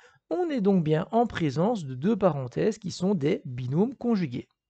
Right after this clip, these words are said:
Du coup, comme c'est des binômes conjugués, il faut qu'on regarde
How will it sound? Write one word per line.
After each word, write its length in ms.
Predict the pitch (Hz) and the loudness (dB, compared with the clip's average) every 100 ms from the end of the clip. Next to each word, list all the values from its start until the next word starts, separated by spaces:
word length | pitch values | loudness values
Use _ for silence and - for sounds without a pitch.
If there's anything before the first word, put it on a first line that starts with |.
| _ - | _ -8
Du 260 | 139 156 | 0 0
coup, 260 | 151 277 302 | 6 8 8
comme 220 | 294 180 | 6 4
c'est 160 | - 143 | 4 -2
des 100 | 131 | -2
binômes 280 | 139 143 139 | -2 -2 -2
conjugués, 480 | 143 143 214 262 - | -4 0 2 2 0
il 80 | 165 | -2
faut 160 | 247 | -2
qu'on 140 | 190 143 | -2 0
regarde 320 | 143 220 | 2 2